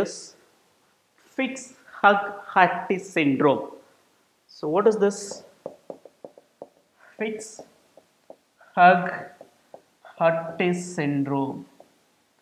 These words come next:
If it is not treated, it will spread through peritoneal route and it causes inflammation around the liver. So inflammation around the liver, that is perihepatitis, which is called as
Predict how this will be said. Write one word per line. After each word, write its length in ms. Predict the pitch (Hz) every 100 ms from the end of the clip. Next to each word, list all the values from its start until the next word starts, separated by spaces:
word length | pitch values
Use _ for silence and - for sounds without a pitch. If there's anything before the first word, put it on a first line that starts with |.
| _ -
If 160 | -
it 160 | 180 185
is 160 | 226
not 460 | 180 175 214 233 -
treated, 840 | 180 170 170 170 160 170 165 - - _ _ _ _ -
it 160 | 156
will 160 | 170 165
spread 480 | - 185 190 185 180
through 240 | 202 196
peritoneal 640 | 175 156 156 180 180 175 165
route 580 | 151 143 156 160 156 - _ _ _
and 100 | 165
it 240 | 170 170 170
causes 640 | 165 175 196 - 190 -
inflammation 920 | 190 180 - 196 185 180 180 - 185
around 380 | 160 156 160 160
the 340 | 165 175 185 - - - -
liver. 840 | 147 151 156 156 160 160 139 - - - - _
So 160 | 175
inflammation 640 | 170 202 214 208 196 202 190
around 240 | 175 170
the 60 | 165
liver, 240 | 160 160
that 160 | 165 165
is 140 | 160
perihepatitis, 1120 | - 185 202 165 156 - 160 156 143 135 - -
which 100 | 160
is 100 | 156
called 340 | - 147 131
as 300 | 175 214 -